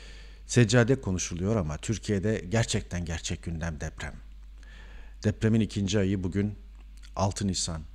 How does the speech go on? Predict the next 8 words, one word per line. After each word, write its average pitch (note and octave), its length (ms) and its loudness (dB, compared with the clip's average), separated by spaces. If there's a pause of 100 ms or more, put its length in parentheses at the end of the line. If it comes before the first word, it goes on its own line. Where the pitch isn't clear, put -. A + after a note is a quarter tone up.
(120)
altı F#2 260 -2
Şubat, F#2 460 -2
altı F2+ 280 -4
Mart, F#2 260 -4
altı F2 300 -4
Nisan F#2 380 -4
ve E2 40 -2
halen F2 520 6